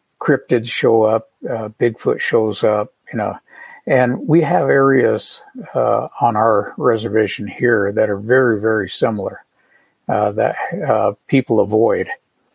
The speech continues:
and, uh, you know, stay away from. There's areas down in Sedona, uh, that ha-, they call 'em vortexes, but they're very similar in, in energy profiles.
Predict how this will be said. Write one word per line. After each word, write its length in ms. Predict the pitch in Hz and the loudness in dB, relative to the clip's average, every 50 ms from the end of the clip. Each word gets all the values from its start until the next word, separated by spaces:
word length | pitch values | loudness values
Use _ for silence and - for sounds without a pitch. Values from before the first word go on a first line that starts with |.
| _ _ _ _ - | _ _ _ _ -6
and, 380 | - 120 110 107 104 104 101 107 | -4 -4 -4 -4 -4 -4 -2 0
uh, 340 | 107 104 104 101 98 101 - 202 | 2 2 2 2 0 -2 -4 -6
you 240 | 180 147 139 123 | -4 -2 0 0
know, 160 | 107 101 95 95 | 0 0 -2 -4
stay 300 | - - - - 127 123 | -6 -10 -2 0 2 2
away 280 | 117 98 98 101 110 110 | 2 2 2 2 2 2
from. 340 | - - - 113 - 92 - - _ | 0 -2 -4 -4 -4 -6 -12 -16 _
There's 340 | - 143 131 123 117 107 - | 0 2 2 2 2 0 -2
areas 580 | - - 139 127 120 120 120 117 107 101 107 - | -2 0 2 2 2 4 2 2 2 0 0 -2
down 260 | 120 113 113 113 110 | 0 0 0 -2 -2
in 60 | 104 | -4
Sedona, 640 | 98 - - 120 107 107 113 113 131 143 127 98 90 - - _ _ _ _ _ _ _ _ _ _ _ - 160 | -4 -6 -6 -8 -2 -2 0 0 0 0 -2 -4 -6 -10 -16 _ _ _ _ _ _ _ _ _ _ _ -10 -4
uh, 360 | 120 113 113 107 110 107 107 117 127 | -2 0 2 2 2 2 0 -2 -2
that 340 | - 120 117 113 110 107 - _ _ - | 0 0 2 2 0 -2 -6 _ _ -14
ha-, 400 | - - 117 107 110 - - 127 | -10 -8 -6 -6 -4 -6 -6 -2
they 160 | 117 120 120 | 0 -2 0
call 260 | - - - 127 117 | 0 -2 -2 -2 -2
'em 160 | 110 98 98 | -4 -6 -6
vortexes, 920 | 95 107 113 131 139 - - - 120 104 - - - - 110 104 - - - - | -2 0 0 2 0 -2 -2 -6 -6 -6 -6 -6 -6 -4 -4 -4 -6 -8 -4 -2
but 220 | 143 120 113 139 | -2 -2 -2 -2
they're 240 | 131 120 113 107 110 | 0 0 2 2 2
very 300 | 113 120 123 120 104 104 | 2 2 2 2 0 -2
similar 540 | - - 151 123 113 110 104 104 104 101 104 | -2 -2 -2 -2 -2 -2 -2 -2 -2 -2 -4
in, 120 | 101 104 113 | -6 -8 -10
in 240 | - 123 117 - - | -8 -8 -8 -8 -8
energy 540 | - 131 127 120 110 107 104 107 110 101 | -4 -2 -2 -2 0 -2 -4 -6 -8 -8
profiles. 920 | 101 - - 123 117 104 - - - 113 110 107 113 113 110 - - - | -10 -4 -2 0 0 0 0 -2 -4 -4 -2 -4 -6 -8 -10 -10 -12 -12